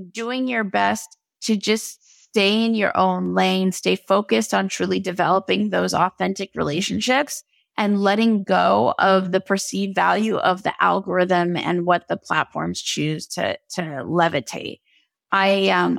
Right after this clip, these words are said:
I understand it is frustrating. I feel the same frustration. And also, I do my best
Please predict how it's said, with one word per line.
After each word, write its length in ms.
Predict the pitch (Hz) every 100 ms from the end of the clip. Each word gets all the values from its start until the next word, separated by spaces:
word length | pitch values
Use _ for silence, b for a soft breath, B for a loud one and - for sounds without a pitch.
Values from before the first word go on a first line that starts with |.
| -
I 240 | 185 190 -
understand 680 | 202 202 208 - 190 185 190
it 100 | 185
is 140 | 190
frustrating. 680 | - 160 - 175 175 170 165
I 100 | -
feel 260 | 180 - 180
the 80 | 185
same 300 | - 175 175
frustration. 840 | 160 - - 156 - 175 - 110 - _ _ _ _ _ _ _ _ _ _ _ _ _ -
And 320 | 196 202 196
also, 560 | - 185 185 - 185 190
I 140 | 185
do 200 | 185 185
my 200 | 185 180
best 360 | 175 165 196